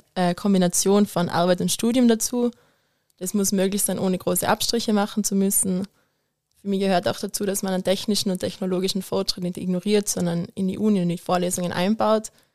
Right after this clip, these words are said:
Ich glaub, aktuell an Beispielen von künstlicher Intelligenz und Chat G P T sieht man, wie wichtig ist, ähm, den Fortschritt nicht zu ignorieren, sondern zu implementieren.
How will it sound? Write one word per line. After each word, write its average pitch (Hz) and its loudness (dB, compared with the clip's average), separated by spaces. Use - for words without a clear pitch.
Ich - -18
glaub, 160 -6
aktuell - -4
an 180 0
Beispielen 185 -2
von 175 -4
künstlicher 190 -2
Intelligenz 180 -2
und 185 -6
Chat - -2
G 185 -4
P 185 -4
T 196 -2
sieht 190 -4
man, 180 -2
wie 175 -4
wichtig 196 -4
ist, 196 0
ähm, 185 -4
den 180 0
Fortschritt 190 -2
nicht 190 -2
zu - -4
ignorieren, 190 2
sondern 175 0
zu - -6
implementieren. 226 4